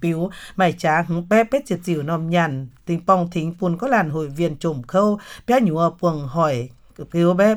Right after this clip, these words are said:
bong thính mái, cần ai muông sủi bánh, cứu có nhung trà xỉ khởi lệnh.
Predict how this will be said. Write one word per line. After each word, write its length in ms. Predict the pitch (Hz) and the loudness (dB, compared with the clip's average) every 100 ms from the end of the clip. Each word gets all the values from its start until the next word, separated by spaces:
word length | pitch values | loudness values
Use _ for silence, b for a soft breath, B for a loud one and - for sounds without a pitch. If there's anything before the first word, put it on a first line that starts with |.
| 214 | 2
bong 260 | 185 170 | 0 0
thính 320 | 170 165 175 147 | -4 -4 -2 -2
mái, 340 | 135 170 175 B B | -2 -2 -4 B B
cần 160 | 175 170 | -2 0
ai 200 | 202 233 | 2 2
muông 340 | 202 180 165 - | 2 2 0 -2
sủi 220 | 170 147 - | -4 -4 0
bánh, 380 | 156 156 175 185 - | 0 0 -4 -6 -6
cứu 300 | 170 165 170 175 | -2 -2 -2 -2
có 80 | |
nhung 300 | 277 220 147 135 | 0 0 -2 -6
trà 160 | 165 | -6
xỉ 220 | 143 - 143 | -6 -8 -6
khởi 160 | 156 | -2
lệnh. 160 | 160 | -2